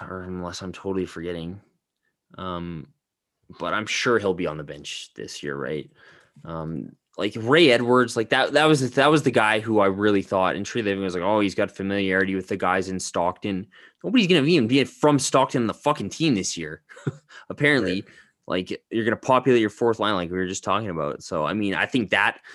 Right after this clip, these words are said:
Speaker 1: saying, "Oh, yeah, he's familiar with the guys in Stockton," is kind of just, like, a cop-out answer for, like, "Well, we were lazy or we couldn't find anybody else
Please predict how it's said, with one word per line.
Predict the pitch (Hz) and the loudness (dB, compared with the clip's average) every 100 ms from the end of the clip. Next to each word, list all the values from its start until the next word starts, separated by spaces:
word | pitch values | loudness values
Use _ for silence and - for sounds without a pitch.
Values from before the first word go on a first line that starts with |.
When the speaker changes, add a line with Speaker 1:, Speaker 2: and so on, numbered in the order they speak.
| - | -10
Speaker 1:
saying, | - 127 123 | 0 2 6
"Oh, | 131 | 6
yeah, | 139 143 | 8 6
he's | 104 - | 4 0
familiar | 110 113 117 | 2 4 2
with | 101 | 2
the | |
guys | 107 101 95 | 0 0 -2
in | |
Stockton," | 87 101 90 - 98 | -4 0 0 -2 -4
is | 92 - | -4 -4
kind | 92 | -4
of | 92 | -4
just, | 90 90 | -4 -8
like, | 92 | -8
a | 90 | -8
cop-out | - 85 87 92 | -2 -2 0 0
answer | 80 82 98 92 | -2 -4 -4 -2
for, | 92 | -2
like, | 85 82 85 | 0 0 0
"Well, | 92 98 98 | 2 4 4
we | 95 | 4
were | 92 | 2
lazy | 85 85 87 90 87 | 2 0 -2 -2 -4
or | 78 78 82 | -2 -2 -4
we | 85 | -6
couldn't | 82 92 87 | -6 -6 -6
find | - 80 85 | -6 -6 -4
anybody | 85 90 87 76 | -4 -4 -4 -2
else | 76 87 - | -2 -4 -8